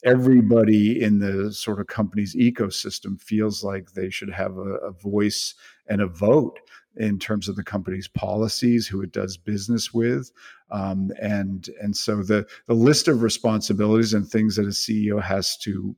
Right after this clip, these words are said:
be concerned about, uh, and feel responsible for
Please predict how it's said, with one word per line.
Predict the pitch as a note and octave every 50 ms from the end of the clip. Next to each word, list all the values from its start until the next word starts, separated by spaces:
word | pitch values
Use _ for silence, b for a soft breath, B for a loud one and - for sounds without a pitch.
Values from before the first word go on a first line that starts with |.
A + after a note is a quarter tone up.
| _ _
be | - G#2
concerned | - - F#2+ F#2 - - G2+ G2+ G#2 A2 A2+
about, | A#2 A2+ C3+ C3+ C#3 D#3+ - - B B B B B B B -
uh, | G#2+ G#2 G2 G2 -
and | A2 G#2
feel | F#2 - A#2 A2+
responsible | G2+ G2+ G2 - - G#2 G2+ G#2 G2+ - A2+ A2+ A2+
for | - - A#2 A2+ G#2+